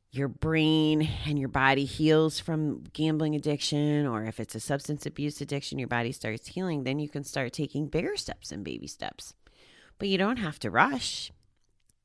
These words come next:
right? The destination isn't what's important. It's the journey. And that was my friend's point to me. She's like, "I don't need to rush this. Like, I just need to go through my process and my timeline." And I'm like, "Yep, I totally get it." And the other beautiful thing about our conversation is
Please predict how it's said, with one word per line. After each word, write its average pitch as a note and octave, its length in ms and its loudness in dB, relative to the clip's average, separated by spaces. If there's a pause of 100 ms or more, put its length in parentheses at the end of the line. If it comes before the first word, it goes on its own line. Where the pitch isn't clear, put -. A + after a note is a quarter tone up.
(100)
right? - 300 0
The D#3+ 80 0
destination E3+ 800 -2
isn't D3 260 -4
what's C3+ 220 -8
important. C#3 480 -4
It's B2 260 -6
the C#3+ 120 -6
journey. F#3+ 500 -4 (1300)
And D#3+ 200 0
that D#3 140 0
was C#3 340 -2
my C3 160 0
friend's B2 320 -2
point C#3+ 320 -6
to - 120 -10
me. G#3 240 -2
She's D#3 240 -8
like, D3+ 100 -4
"I B2+ 80 0
don't F3 160 -2
need G#3+ 180 -4
to E3+ 120 -8
rush A#2+ 320 -4
this. C#3 420 -2
Like, D#2 300 -6
I G2+ 160 2
just - 200 -8
need D#3+ 200 -4
to - 40 -8
go D3 160 2
through D#3+ 180 -6
my B2 180 0
process D#3+ 500 0
and F#3+ 80 -4
my E3 140 -6
timeline." F3+ 640 -8
And B2 120 -4
I'm B2+ 100 -4
like, A#2+ 220 -4
"Yep, - 160 -2 (140)
I C3+ 60 0
totally F#3 440 0
get C#3 220 0
it." G#2 180 -10 (1000)
And E3 100 0
the D3+ 80 -2
other G3 180 4
beautiful E3 360 0
thing C#3+ 180 0
about B2+ 220 0
our G#2+ 80 -2
conversation C#3 840 -4
is A#2 520 -4